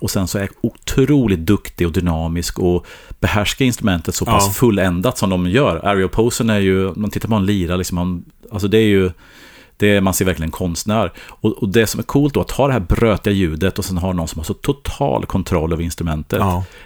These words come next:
Speaker 1: Det är den krocken lite grann. Det här brötiga kaosmomentet och sen slänger du in det i händerna på någon som kan domptera
Speaker 2: Ja, men det
Speaker 1: ljudet,
Speaker 2: är, det är
Speaker 1: liksom.
Speaker 2: som att någon kör Formel ett-race med en folkracebil.
Speaker 1: Ja.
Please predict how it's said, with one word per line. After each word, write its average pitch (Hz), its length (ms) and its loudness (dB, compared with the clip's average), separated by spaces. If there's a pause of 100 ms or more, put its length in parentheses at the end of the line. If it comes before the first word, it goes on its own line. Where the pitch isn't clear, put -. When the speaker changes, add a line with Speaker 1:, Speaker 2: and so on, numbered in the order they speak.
Speaker 1:
Det 113 80 2
är 104 40 4
den 139 180 4
krocken 120 400 0
lite 135 140 0
grann. 78 220 0 (220)
Det 117 80 0
här 107 240 4
brötiga 95 800 2 (760)
kaosmomentet 92 1040 0
och 117 100 -2
sen 107 100 0
slänger 110 220 2
du 104 60 4
in 92 160 2
det 95 80 2
i 95 60 2
händerna 90 320 0
på - 120 -2
någon 87 240 0
som 87 220 0
kan 85 240 -2
domptera 90 720 0
Speaker 2:
Ja, 131 100 2
men 131 120 4
det 131 60 4
Speaker 1:
ljudet, 147 160 6
Speaker 2:
är, - 20 6
det 143 60 4
är 139 40 4
Speaker 1:
liksom. 135 220 2
Speaker 2:
som 165 100 2
att 143 140 2
någon 110 260 4
kör 104 200 2
Formel 101 420 2
ett-race 104 680 0
med 98 60 2
en 92 60 0
folkracebil. 92 1000 -2 (160)
Speaker 1:
Ja. 85 260 0